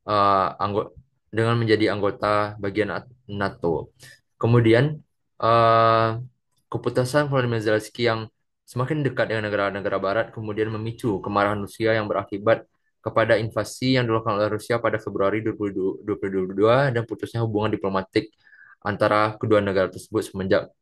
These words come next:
konflik terbuka antara Rusia dan Ukraina dimulai. Selanjutnya, selanjutnya rumusan masalah.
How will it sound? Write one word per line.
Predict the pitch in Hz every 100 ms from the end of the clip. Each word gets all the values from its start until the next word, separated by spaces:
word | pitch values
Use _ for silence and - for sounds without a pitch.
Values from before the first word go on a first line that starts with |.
| _
konflik | 95 95 - 104
terbuka | - 95 90 92
antara | 92 92 90 92
Rusia | 90 90 - 92 87
dan | 90 85
Ukraina | 87 82 85 -
dimulai. | 82 78 73 - - _ _ _ _ _ _ _ _ _ _ - _ _ _ -
Selanjutnya, | 127 143 160 -
selanjutnya | 131 131 156 156
rumusan | 123 107 98
masalah. | 85 78 73 65